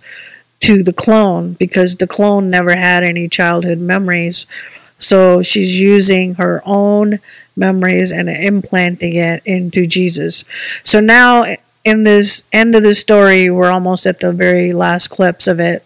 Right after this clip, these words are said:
So the Father dies in this case. Jesus is the one that lives, and the Holy Spirit, uh, in this case, with the A I. So they survive, but the Father dies.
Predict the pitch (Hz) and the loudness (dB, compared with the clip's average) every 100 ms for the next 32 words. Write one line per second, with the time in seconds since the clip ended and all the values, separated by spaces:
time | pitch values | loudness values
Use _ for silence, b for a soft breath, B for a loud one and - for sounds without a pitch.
0 | _ - 190 185 233 226 233 220 202 196 | _ -2 0 0 2 2 4 2 4 4
1 | 196 196 190 185 190 196 - 180 170 175 | 2 2 -2 -2 -2 -2 -2 -2 0 -2
2 | - - - 208 208 214 202 196 190 185 | -4 -6 -4 0 2 2 0 -2 -2 -2
3 | 185 180 170 185 190 180 175 175 - B | -2 -2 -2 0 2 2 0 -4 -8 B
4 | B B B 190 180 180 180 180 180 190 | B B B -2 0 0 -2 -2 -2 0
5 | 190 190 185 - 185 180 180 - _ _ | 2 2 0 0 2 2 0 -4 _ _
6 | 180 170 165 165 - - 185 180 170 - | -6 -4 -4 -6 -10 -8 -4 -2 -2 -2
7 | 180 170 170 - b b b b b b | -2 -2 -2 -6 b b b b b b
8 | _ - 175 196 180 180 185 170 180 175 | _ -4 2 4 2 0 0 2 2 2
9 | 185 185 175 175 175 - 190 180 208 208 | 2 2 0 -2 -6 -4 -2 2 4 4
10 | 220 196 190 180 180 175 175 175 175 180 | 0 0 2 2 0 -2 -4 -6 -6 -6
11 | 170 170 170 165 165 160 160 135 - | -4 -2 0 -2 -2 -4 -6 -6 -6